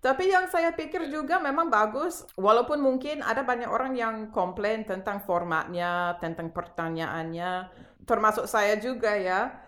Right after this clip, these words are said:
eh, agak komplain tentang formatnya, fishbowl-nya, yang, yang buang waktu <laughs> dan segala macam. Tapi ya terakhirnya yang saya pikir mungkin terakhirnya bagus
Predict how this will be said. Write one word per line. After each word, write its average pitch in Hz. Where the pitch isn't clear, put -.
eh, 175
agak 202
komplain 220
tentang 185
formatnya, 202
fishbowl-nya, 214
yang, 208
yang 214
buang 226
waktu 226
<laughs> -
dan 214
segala 214
macam. 214
Tapi 285
ya 285
terakhirnya 285
yang 262
saya 254
pikir 294
mungkin 320
terakhirnya 285
bagus 294